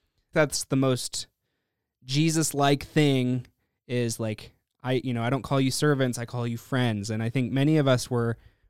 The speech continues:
we're after more followers. We're trying to be, th-, become the next,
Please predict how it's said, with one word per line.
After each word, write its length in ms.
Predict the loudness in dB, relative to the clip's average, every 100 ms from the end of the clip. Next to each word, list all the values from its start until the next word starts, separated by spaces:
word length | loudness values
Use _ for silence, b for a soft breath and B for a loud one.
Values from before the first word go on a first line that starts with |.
| _
we're 160 | -2 0
after 360 | 0 -2 -4
more 180 | -2 -4
followers. 680 | -2 2 2 2 2 2 -2
We're 80 |
trying 240 | -4 -2 -2
to 60 | -2
be, 200 | -2 -4
th-, 120 | -8
become 340 | -14 -4 -2 0
the 80 |
next, 480 | 0 0 -2 -8 -10